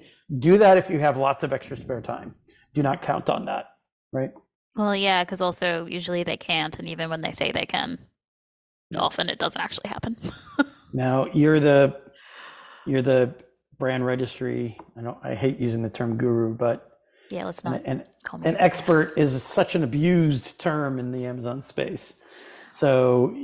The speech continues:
Speaker 1: you're fluent in brand registry to the point that you could give some tips in terms of, do you go there first, second, or third? And if so, what do you say?
Speaker 2: Yeah, so I think the issue with brand registry is that a lot of brand owners just go to brand registry for everything.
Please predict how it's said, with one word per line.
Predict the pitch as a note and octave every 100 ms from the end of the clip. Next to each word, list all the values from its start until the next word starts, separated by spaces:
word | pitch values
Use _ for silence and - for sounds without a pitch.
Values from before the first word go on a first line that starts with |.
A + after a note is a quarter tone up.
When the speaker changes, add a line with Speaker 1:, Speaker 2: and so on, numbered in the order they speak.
| -
Speaker 1:
you're | C#3+ C3+ C3+
fluent | - F3 F3 C#3 A#2
in | - C3+
brand | A#2+ C3 B2+
registry | B2 A#2+ A#2+ B2
to | A2
the | B2
point | A#2 C3+ B2 A#2 - _ _ - _ -
that | C#3
you | C3+ C#3
could | C3 C#3
give | A2+ C3
some | - B2
tips | - C#3+ - -
in | A#2+
terms | - A#2+ A#2
of, | A#2+ A2
do | B2+
you | A#2+
go | A2+ B2
there | A#2+ B2 A#2+ A#2+ - - - -
first, | - C#3+ -
second, | C#3 C3
or | B2
third? | - B2+ B2
And | A#2+
if | A#2+
so, | - C3 B2
what | B2 -
do |
you | -
say? | - - G3+ - - _ _ _ _ _ _ _ _ -
Speaker 2:
Yeah, | A#3 A3+ A3
so | B3
I | A#3+
think | C4
the | D4+
issue | - D4
with | C4+ G#3+
brand | G3 G3+
registry | G3 G3 - F#3+
is | F#3+ F#3
that | F#3+
a | F#3+
lot | F#3 F#3+
of | F#3 -
brand | F#3 F#3+ F#3+
owners | G3 F#3+ F#3+ F#3
just | F#3+ E3+
go | F#3
to | F#3+
brand | - F#3 F3+
registry | F#3 F#3+ - -
for | F3+ G3+
everything. | G3 F#3+ F#3+ G#3 G3+ - -